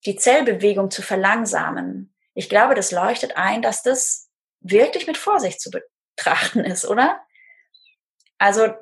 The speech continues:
deshalb, ähm, bin ich, ah, das ist jetzt mal nur der körperliche Aspekt, ja? Deshalb rate ich den Frauen ganz ernsthaft, wenn du weißt, dass du schwanger bist und du hast diesen, wenn du ihn brauchst, positiven Test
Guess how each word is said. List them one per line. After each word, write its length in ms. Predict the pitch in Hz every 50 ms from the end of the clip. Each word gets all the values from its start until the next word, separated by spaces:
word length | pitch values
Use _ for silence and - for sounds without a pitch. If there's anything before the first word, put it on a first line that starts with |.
| - _
deshalb, 680 | _ _ - 226 226 226 - 240 233 233 226 233 - -
ähm, 500 | - 214 214 214 214 214 220 220 214 - _ _ _ _ _ _ _ _ _ _ _ _ _ _ _ _ _ _ _ _ _ _ _ _ _ _ _ _ - - _ _ _ _
bin 180 | - 214 220 233
ich, 240 | 240 233 - -
ah, 80 | - 220
das 160 | 233 240 240
ist 100 | 208 -
jetzt 140 | 247 240 -
mal 120 | 220 208
nur 120 | 208 233 240
der 120 | 240 226
körperliche 560 | 233 - 220 214 214 226 202 190 190 - -
Aspekt, 540 | - 180 - - - 202 - - - - -
ja? 320 | 180 185 208 269 - - - _ _ _ _ _ _ _ _ _ _ _ _ -
Deshalb 380 | 202 196 - 214 202 196 185
rate 340 | 180 170 190 247 311 - -
ich 80 | - -
den 140 | 208 196 185
Frauen 480 | - - - 180 190 214 247 269 262 -
ganz 240 | 208 190 233 262
ernsthaft, 560 | 262 - 214 226 254 240 - 277 269 269 - -
wenn 120 | 196 185
du 180 | 175 170 165 180
weißt, 340 | 170 175 208 277 302 -
dass 140 | 285 262 -
du 80 | - 226
schwanger 380 | - - - 175 180 185 185
bist 340 | - - 185 185 - - -
und 80 | - -
du 80 | 165
hast 240 | 170 185 180 - -
diesen, 480 | 175 175 180 175 175 175 190 208 - _ -
wenn 160 | 196 185 180
du 100 | 180 180
ihn 140 | - 185 180
brauchst, 480 | 185 - 175 175 180 180 - - -
positiven 520 | - 240 226 202 196 190 - 175 170 180 180
Test 580 | - 196 214 294 302 - - - - - _